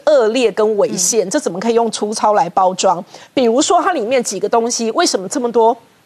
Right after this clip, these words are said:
Speaker 1: 法律学者没有办法接受？为什么这么多人站出来？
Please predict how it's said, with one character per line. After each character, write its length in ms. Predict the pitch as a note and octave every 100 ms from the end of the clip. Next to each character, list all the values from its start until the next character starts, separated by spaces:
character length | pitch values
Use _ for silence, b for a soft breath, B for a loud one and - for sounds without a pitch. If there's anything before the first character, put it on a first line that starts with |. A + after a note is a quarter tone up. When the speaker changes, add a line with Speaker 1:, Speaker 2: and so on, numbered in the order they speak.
| _ _ _ _
Speaker 1:
法 140 | G3 A3
律 100 | C4
学 160 | G#3+
者 160 | G#3+ G3+
没 120 | F#3+
有 80 | G#3
办 180 | G#3+ G3
法 160 | G#3
接 220 | F#3 F3+
受？ 260 | - E3+ G#2+ B B
为 80 | -
什 100 | -
么 80 | G#3
这 140 | C4
么 80 | C4+
多 160 | A#3 A#3
人 100 | F3
站 220 | G3 G#3+ G3+
出 160 | G3+
来？ 160 | E3+